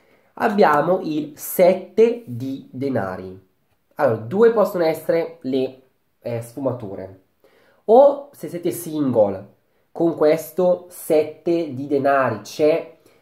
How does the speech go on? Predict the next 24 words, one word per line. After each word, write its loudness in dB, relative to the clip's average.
la -2
possibilità -4
di, -4
ehm, -2
creare 4
un 4
qualcosa 4
di -4
bello, 4
di -8
fertile, 0
perché 0
sperate 2
voi 0
in -6
un -2
nuovo 4
rapporto, 2
un, -4
un -4
qualcosa 2
di -2
rinnovato, -2
ok? -2